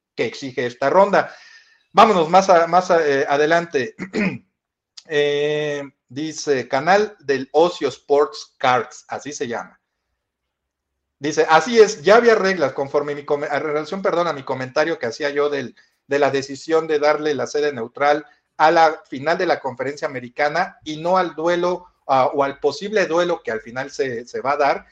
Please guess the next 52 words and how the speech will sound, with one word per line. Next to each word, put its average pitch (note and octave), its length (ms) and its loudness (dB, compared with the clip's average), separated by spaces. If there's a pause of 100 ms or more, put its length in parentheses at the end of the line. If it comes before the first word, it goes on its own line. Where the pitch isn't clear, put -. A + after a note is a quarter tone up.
(180)
entre C#3 300 -8
Bills D3+ 340 -6
y C#3 100 -10
Bengal D3 520 -2
en F3+ 180 -6
la, F#3 140 -8
eh, D3 120 -6
y D3 60 -14
Bengals E3 540 -4
en B2+ 140 -12
cualquier C#3 340 -4
ronda D3+ 340 0
de, B2 280 -8
eh, B2 200 -12
bueno, F#3+ 240 -8 (240)
que - 80 -4
era D#3 460 -2
particularmente D3 680 -6
nada C#3+ 140 -4
más C#3 160 -6
en B2 60 -10
la A#2+ 80 -2
ronda C3+ 240 -6
divisional. D3+ 520 -4 (540)
Dice, E3 260 0
había D3+ 320 4
reglas, D3+ 360 0
ok. E3 160 -2 (120)
Abraham A3 280 6
Fragoso F#3 680 2
también D3+ 280 -6
nos F3 120 -6
acompaña, D3 500 -2
dice, D#3 200 -4
aquí D3 160 -4
andamos F#3 420 2
los C#3 180 -4
espías, E3 800 2 (480)
no A3 240 4
terminan G#3+ 400 4
los D3+ 220 0
Chiefs G3+ 320 -10
líder, E3+ 360 0
suerte, F#3+ 540 -2
quiero F#3+ 240 0
ver F#3 160 2
a, F#3 140 0
a C3+ 200 0
Juju G3+ 320 -4
con D3+ 200 -4
un F3 120 -10
anillo. D3 460 -8